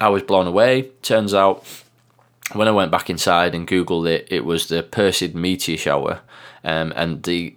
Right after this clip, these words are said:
actual peak of the meteor shower was that particular day. And I'm gonna come back to that later on as well. There's something else that it ties into.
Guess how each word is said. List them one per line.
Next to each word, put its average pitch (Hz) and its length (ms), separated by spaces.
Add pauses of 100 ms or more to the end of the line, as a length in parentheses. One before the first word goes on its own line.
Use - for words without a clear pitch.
actual 82 480
peak - 640
of 90 280
the 85 100
meteor 85 320
shower 76 360
was 78 220
that 85 280
particular 78 500
day. 76 400 (440)
And 82 80
I'm 85 60
gonna 85 120
come 90 220
back 85 180
to - 120
that 73 160
later 78 320
on 76 140
as 76 80
well. 76 200
There's 73 120
something 76 320
else 76 160
that 78 140
it - 80
ties 73 340
into. 78 420